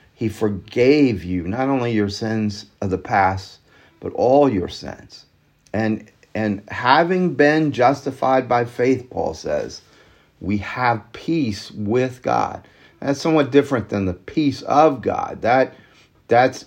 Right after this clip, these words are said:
a little different, but you are no longer an enemy of God. You are a child of God, a friend of God, a, uh, a co-heir, a joint heir with Jesus.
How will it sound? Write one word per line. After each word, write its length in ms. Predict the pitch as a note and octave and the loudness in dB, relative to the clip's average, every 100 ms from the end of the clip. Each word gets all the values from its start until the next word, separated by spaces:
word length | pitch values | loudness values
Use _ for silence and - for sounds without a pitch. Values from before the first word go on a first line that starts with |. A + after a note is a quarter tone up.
| - | -8
a 120 | - | -4
little 240 | A2+ C#3 | 0 0
different, 380 | B2+ E3+ E3+ G#2 | 2 0 0 -4
but 260 | G2 F#2 - | -2 -4 -8
you 200 | A2+ B2+ | -2 0
are 80 | B2 | 2
no 220 | B2+ D3 | 2 4
longer 400 | C#3+ D3+ D3 C3+ | 4 2 2 0
an 160 | A2 - | 0 -6
enemy 480 | C3+ D#3+ D3+ G#2 F#2 | -2 2 2 2 0
of 140 | D#2 | -4
God. 420 | E2 D2 D2 D#2+ D2 | -6 -4 -4 -6 -8
You 220 | E2+ - | -6 -4
are 280 | E2 F2 D#2+ _ _ _ _ _ _ | -2 -4 -8 _ _ _ _ _ _
a 80 | - | -14
child 520 | F2 A#2 A#2 A2 F#2+ | -10 0 2 2 2
of 140 | D#2 - | -2 -10
God, 400 | E2 - - - | -10 -10 -14 -18
a 60 | F2 | -20
friend 500 | - - G#2+ A2 G2+ | -20 -6 -2 0 -2
of 160 | C#2 - | -6 -10
God, 380 | - G1+ - - _ _ _ _ _ _ _ - | -12 -12 -14 -20 _ _ _ _ _ _ _ -18
a, 360 | - - - | -18 -18 -4
uh, 360 | G2 F2 - - - | 0 0 -4 -8 -6
a 140 | G2 | -6
co-heir, 760 | G2+ - B2+ A#2 - G#2+ G2+ | -8 -2 2 2 2 2 2
a 60 | F#2 | 0
joint 360 | F#2 G#2 A2 - | -2 -2 -2 -2
heir 220 | G#2 G2 | 0 0
with 160 | F#2 | 0
Jesus. 640 | F2 E2+ F2+ - G#1 - | -6 -8 -8 -10 -20 -20